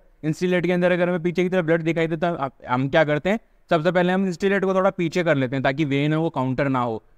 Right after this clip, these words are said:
और आगे जो प्लास्टिक का जो बचा हुआ पार्ट था, जो कैनुला की जो शीट थी उसके ऊपर था, ठीक है, उसको हम क्या करते हैं, इंसर्ट कर देते हैं। तो इसका मतलब है कि वहाँ पर हमने नीडल को नहीं छोड़ा है। नीडल डिवाइस कौन सी थी, ये नीडल है, नीडल लेस,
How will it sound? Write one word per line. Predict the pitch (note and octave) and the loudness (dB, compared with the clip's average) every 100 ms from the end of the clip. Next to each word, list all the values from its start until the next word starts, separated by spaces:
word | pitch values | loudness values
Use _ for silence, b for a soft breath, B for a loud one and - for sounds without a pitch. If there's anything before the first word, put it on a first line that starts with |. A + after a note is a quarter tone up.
| - | -8
और | D3 | -4
आगे | C#3 C#3+ E3 | 0 2 2
जो | F3+ G#3 | 2 0
प्लास्टिक | - D3 D#3 - G#3 - | 2 0 0 -4 -6 0
का | A3 | 0
जो | F#3 | 2
बचा | D#3 C#3+ E3 | 0 0 2
हुआ | E3 E3 | 2 2
पार्ट | D#3+ C3 C3+ B2 | 2 0 -2 -2
था, | A#2+ B2 - _ | -4 -4 -6 _
जो | B2+ | -4
कैनुला | D3 C3+ C#3 C#3+ | -2 0 0 0
की | D#3 D3+ | 0 0
जो | C3+ B2 G#2+ F#2+ - _ | 2 2 0 -6 -12 _
शीट | D#3+ D#3+ - | 0 0 0
थी | F3 | 0
उसके | D#3 - | 0 0
ऊपर | D3+ C3 D3 C#3+ | -2 0 0 0
था, | C#3+ C#3 - _ - | 0 -2 -4 _ -4
ठीक | F3+ | -2
है, | F#3+ _ - | -2 _ -6
उसको | E3 - G3+ | -4 2 2
हम | F#3+ | 4
क्या | F#3 | 2
करते | D#3+ C#3+ F#3+ | 2 -2 -2
हैं, | C#4+ - _ _ | -4 -6 _ _
इंसर्ट | D#3+ E3 G#3 B3 - _ - | -4 0 2 2 0 _ 0
कर | F3 | 2
देते | D3 C#3 B2+ | 2 -2 -2
हैं। | A#2 | -6
तो | C#3+ | -4
इसका | - F#3+ | 0 0
मतलब | G3 G3 G3 | 2 0 0
है | G#3 | 0
कि | G#3+ | -2
वहाँ | D#3 C#3 C#3+ | -2 -2 -2
पर | G3+ | -2
हमने | F#3+ F3+ | -2 0
नीडल | F#3+ D#3 E3 | 0 0 0
को | F3 F3+ | 0 -2
नहीं | C#3+ D#3+ D#4+ - _ - | -2 -2 -4 -6 _ 0
छोड़ा | E3 C3 | 2 2
है। | |
नीडल | B2+ D#3+ G#3 | 0 0 2
डिवाइस | G#3 G#3 G#3+ | 2 0 -2
कौन | - G#3+ | -2 -2
सी | G3+ G#3+ | -2 -2
थी, | A3 C#4 _ _ - | -4 -8 _ _ -4
ये | F3 | 0
नीडल | F#3 E3 F#3 | 2 2 2
है, | D3+ | 2
नीडल | C#3+ E3+ F#3+ | 0 0 0
लेस, | G3+ - | -2 -4